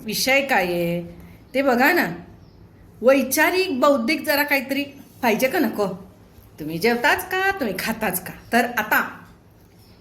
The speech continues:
ह्या व्हिडिओशी काही संबंध नसलेल्या कशा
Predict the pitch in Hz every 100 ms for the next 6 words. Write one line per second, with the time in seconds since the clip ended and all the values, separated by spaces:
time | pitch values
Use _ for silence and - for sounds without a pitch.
0 | _ - - 196 220 320 392 269 247 269
1 | 302 - 226 - 285 240 349 440 - 311
2 | 254 285 294 285 214 - 208 196 185 170
3 | - - - _ - - - 247 - 330